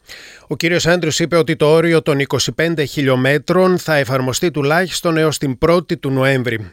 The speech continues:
Ο Ντάνιελ Άντριους είπε ότι είναι αισιόδοξος ότι οι κάτοικοι της Βικτόριας θα μπορούν να μετακινούνται χωρίς περιορισμούς εντός της πολιτείας μέχρι τα Χριστούγεννα. Όπως ακούσαμε και προηγουμένως, δεν υπάρχουν αλλαγές στον χρονικό ορίζοντα κατάργησης της χρήσης της μάσκας.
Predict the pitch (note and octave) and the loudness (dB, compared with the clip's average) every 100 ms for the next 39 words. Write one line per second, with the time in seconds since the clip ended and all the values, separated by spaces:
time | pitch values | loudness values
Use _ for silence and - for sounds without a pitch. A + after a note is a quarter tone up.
0 | _ D3 C#3 C#3 C#3 D#3 F3+ E3+ F3 F3 | _ -4 -2 0 0 0 0 2 0 0
1 | C3+ - D#3+ E3+ E3 F3 E3+ - D3 F3+ | -2 -4 -2 -2 0 -2 0 0 2 2
2 | D#3+ - D3+ - C3+ C#3+ C3 E3+ F3 D#3 | 0 -4 -4 -4 -6 -6 -2 -2 -2 -4
3 | D3+ B2 - D3+ D#3+ F#3 D#3 D3 C3 C3+ | -6 -6 -4 -2 0 0 0 -2 0 0
4 | D#3 F3+ D3+ C#3 C#3 B2 D3 F#3 D#3+ C3 | 2 2 0 -2 -4 -4 -2 -2 -2 -2
5 | C3+ C3+ F3 - D3 C3+ C3 B2 B2 F3 | -2 -2 -2 -4 -4 -2 -2 -2 -2 -2
6 | F#3+ - - - - C#3+ C#3+ F3+ G3+ - | -2 -6 -14 -12 -4 -2 0 0 0 0
7 | - D3 C3+ B2+ F#3 G3 D#3 - C#3+ C3 | -2 -2 -2 -2 -4 -4 -4 -10 -8 -2
8 | F3 G3+ F#3+ F3+ D3+ - C3 F3 D3 C3 | -2 -2 -6 -6 -6 -4 -2 0 2 0
9 | A#2 - - - - - - - E3+ F3 | -2 -6 -18 -16 -16 -18 -16 -2 0 2
10 | G3 - E3+ G3+ G3 G3+ F3+ F3 D3+ C#3+ | 0 0 -2 -2 -2 -2 -2 0 0 2
11 | F3 G3 D3 F3 G3+ - F#3+ F#3 F3+ E3 | 2 2 2 0 -2 -2 -4 -2 0 0
12 | D#3+ D#3 F3 - E3 D3+ D#3+ D#3 C#3+ F#3 | 0 0 -2 0 -2 0 0 2 0 0
13 | F3+ D#3 E3+ F3 D#3+ D3+ D3 C3+ F3 F#3 | 2 2 0 0 -4 -4 -4 -2 -2 -2
14 | E3 E3 - F3 - C3 - E3 F#3 F3+ | -2 -4 -2 -4 -4 -4 -2 0 0 -2
15 | F#3+ - D#3+ C3+ - D3+ E3+ D3+ - B2 | -2 -4 -2 -4 -4 -2 0 -2 -2 -4